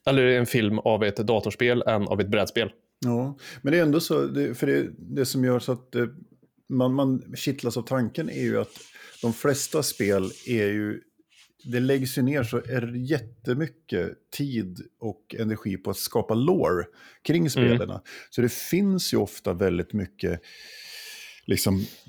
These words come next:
Speaker 2: story omkring som är
Speaker 1: Ja.
Speaker 2: värd att, som skulle kunna generera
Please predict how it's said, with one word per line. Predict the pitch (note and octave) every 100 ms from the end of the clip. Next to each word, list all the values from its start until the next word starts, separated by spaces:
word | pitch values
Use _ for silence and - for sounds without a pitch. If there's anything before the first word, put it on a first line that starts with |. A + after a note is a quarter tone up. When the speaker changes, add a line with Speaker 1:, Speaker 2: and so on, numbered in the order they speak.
| -
Speaker 2:
story | - - - D3 C#3 A2 G2
omkring | G#2+ A2 - F3 C3 F2 A2+ - - - -
som | - - -
är | G#2
Speaker 1:
Ja. | A2
Speaker 2:
värd | C3+ D3 F2+
att, | F#2 -
som | A#2+
skulle | - - B2+ A2 F3
kunna | - C#3+ G2 F#2+
generera | G2 F#2+ F#2+ C#3+ E3 A2 F#2